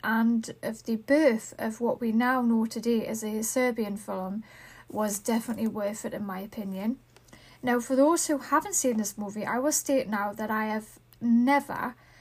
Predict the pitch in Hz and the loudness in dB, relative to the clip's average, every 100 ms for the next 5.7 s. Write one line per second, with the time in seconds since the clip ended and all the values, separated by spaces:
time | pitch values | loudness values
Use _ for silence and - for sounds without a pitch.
0 | - - - 220 214 233 285 302 - 233 | -20 -12 0 2 2 2 2 0 -4 0
1 | 226 208 214 226 _ 220 - 269 294 - | 0 -2 -6 -8 _ -4 -2 0 -2 -2
2 | 233 - 214 196 226 - 254 269 226 214 | -4 -2 -4 -4 -6 -2 0 2 0 -2
3 | - 247 294 - - 202 190 190 220 - | -4 -2 -2 -2 -2 -4 -4 -6 -6 -6
4 | - 226 220 254 269 - 302 262 254 240 | -4 -6 -2 0 0 -2 -4 -2 0 2
5 | 262 262 220 226 - 190 269 | 2 2 -2 -4 -10 -6 -6